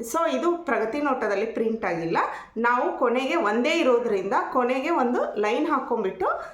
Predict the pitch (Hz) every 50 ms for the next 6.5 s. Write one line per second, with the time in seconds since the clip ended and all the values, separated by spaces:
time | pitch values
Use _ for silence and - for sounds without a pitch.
0 | - - - - 247 254 302 427 508 523 - - 240 - - 339 294 254 240 233
1 | 254 269 262 247 240 240 240 247 254 233 262 262 - 247 240 254 247 226 214 -
2 | - 196 196 196 202 196 190 175 190 202 196 190 208 302 - - - - - -
3 | - - 233 233 220 214 208 196 190 - - 254 269 311 403 480 480 302 240 240
4 | 247 262 - - 196 196 - 349 381 415 381 330 - - - 254 240 - - 220
5 | 214 214 214 196 190 185 170 170 - - 160 175 170 - 294 330 - 269 262 349
6 | 339 - 196 - - 240 247 254 -